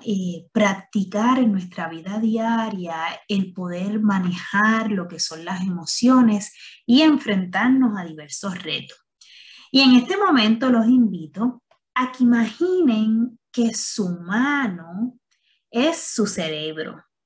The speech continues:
y mantengan su mano en alto,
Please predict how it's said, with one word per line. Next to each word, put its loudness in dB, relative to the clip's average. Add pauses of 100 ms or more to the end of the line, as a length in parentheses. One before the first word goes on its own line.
(840)
y 8
mantengan 4
su -4
mano -2
en -6
alto, -10